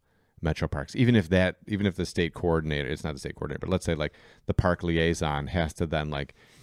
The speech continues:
communicate with each individual director of each individual Metro Park. At least then you have some point of contact. It would be better if, like, they were able to communicate with, like, whoever the person is that's in charge of all of those people.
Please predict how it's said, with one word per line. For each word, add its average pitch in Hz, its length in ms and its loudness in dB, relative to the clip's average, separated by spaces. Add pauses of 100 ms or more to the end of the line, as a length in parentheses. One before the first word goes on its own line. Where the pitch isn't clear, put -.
communicate 85 680 4
with 80 340 -2 (300)
each 101 340 2
individual 82 600 0
director 76 480 -4
of 73 220 -8
each 87 220 -8
individual 73 600 -6
Metro 71 320 -6
Park. - 500 -10
At 92 120 -6
least 92 340 -2
then 78 180 -2
you 73 100 -6
have 69 140 -8
some 80 280 -4
point 76 200 -6
of 71 60 -10
contact. 69 500 -8
It - 60 -4
would 92 80 0
be 85 100 -2
better 73 480 0
if, - 220 -8
like, 71 180 -8
they 80 140 -2
were 73 80 -2
able 73 180 -6
to 69 80 -6
communicate 73 380 -10
with, - 100 -14
like, 67 160 -8 (400)
whoever 85 300 2
the 73 100 -6
person 73 320 -4
is 65 160 -8
that's - 200 -10
in 73 80 -8
charge 62 240 -8
of - 100 -12
all 55 160 -8
of 50 60 -12
those - 180 -14
people. - 400 -14